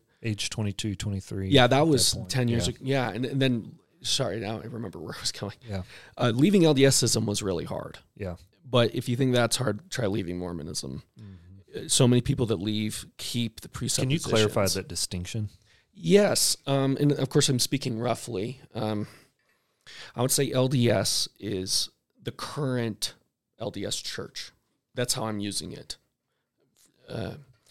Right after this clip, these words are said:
Speaker 2: is that it's people who are loyal to the current leadership of the church in Salt Lake City.
Speaker 1: The culture, the current teachings.
Speaker 2: Sure. And there's a range
Speaker 1: The
Speaker 2: there,
Speaker 1: Yeah.
Speaker 2: but people who are more or less loyal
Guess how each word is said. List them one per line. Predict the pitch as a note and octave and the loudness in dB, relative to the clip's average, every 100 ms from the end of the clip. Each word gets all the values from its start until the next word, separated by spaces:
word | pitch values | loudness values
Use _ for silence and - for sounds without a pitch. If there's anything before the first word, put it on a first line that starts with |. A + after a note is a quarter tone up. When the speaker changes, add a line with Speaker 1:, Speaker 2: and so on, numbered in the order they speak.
| - - - | -20 -16 -2
Speaker 2:
is | A#2 A2+ | 0 2
that | - G#2 | 0 0
it's | G2 | 0
people | A#2 C3+ A#2 | 2 2 0
who | - A2+ - | -2 -2 -2
are | F#2 F2 | -4 -2
loyal | F#2 A2 A2+ A2+ | 0 2 2 0
to | - | -4
the | G#2+ | -4
current | - - A#2+ A#2+ - | -6 -2 0 2 0
leadership | A#2+ A2+ - A2 - | -2 -2 -2 -6 -8
of | - | -12
the | - | -8
church | - - A2 - | -4 -2 -2 -2
in | G2+ | -2
Salt | - G#2+ - | 0 0 -4
Lake | D#2+ | -8
City. | - - - - | -6 -6 -8 -10
Speaker 1:
The | G#2+ | -10
culture, | - A#2 A2 - G#2+ G#2 G2+ F#2+ - | 0 2 2 2 4 2 0 -2 -6
the | A2 | -4
current | - G2 - | -2 -2 -2
teachings. | - G#2+ - G#2 G2 F#2 F2 - | 0 2 2 2 0 -4 -4 -2
Speaker 2:
Sure. | - - A2+ F2 | -2 0 0 0
And | B2 | 0
there's | B2+ F#3 | 2 4
a | |
range | D#3 C3 B2+ - | 4 6 4 2
Speaker 1:
The | |
Speaker 2:
there, | A2+ C#3+ - - | 0 -4 -10 -10
Speaker 1:
Yeah. | F#2+ E2+ | -4 0
Speaker 2:
but | A#2+ G#2+ - - _ A#2 - | 0 -2 -10 -20 _ -18 -2
people | C3+ C#3+ C3 | 0 2 2
who | A#2+ | 2
are | A2 | 2
more | A2+ A#2+ E3 | 2 4 4
or | E3 | 4
less | C#3+ C#3 C#3+ | 2 0 -2
loyal | A#2+ B2 A#2+ A2+ A#2+ C3 D#3 | -4 0 0 0 0 -4 -6